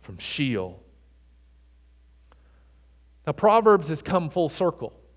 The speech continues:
If you've been with us through this study, these are the words of King Solomon to his sons. And he's talked about raising children even from,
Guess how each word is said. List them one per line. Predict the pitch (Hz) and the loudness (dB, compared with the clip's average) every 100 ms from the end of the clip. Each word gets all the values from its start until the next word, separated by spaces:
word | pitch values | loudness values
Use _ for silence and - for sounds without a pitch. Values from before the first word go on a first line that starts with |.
| _ _ _ _ _ _ _ _ _ | _ _ _ _ _ _ _ _ _
If | - | -18
you've | 143 | -2
been | 165 165 | 0 2
with | 165 165 | 0 2
us | 165 165 | 0 -2
through | 160 | -8
this | 151 147 | -6 -6
study, | - - 175 160 143 - - - _ _ _ _ _ | -6 -2 0 0 -2 -6 -20 -20 _ _ _ _ _
these | 151 151 | -6 -2
are | |
the | 151 | 0
words | 139 143 175 185 185 143 | 2 4 6 8 6 2
of | 139 | -6
King | - 165 | -4 -4
Solomon | 135 196 185 180 175 160 | -2 2 4 2 0 -4
to | 160 | -6
his | 131 - | -6 -6
sons. | - 170 135 101 - - - - _ _ _ _ _ _ _ _ _ - _ | -4 -2 -2 -6 -16 -20 -20 -20 _ _ _ _ _ _ _ _ _ -20 _
And | 143 | -8
he's | 139 | -4
talked | 175 180 190 | -2 -2 2
about | 180 175 - - | 4 4 0 -6
raising | 139 185 196 208 180 190 180 | 0 4 4 2 0 -4 -4
children | - 208 190 180 180 | 0 2 2 2 0
even | 208 214 | 0 -2
from, | 180 202 190 175 | 0 2 2 0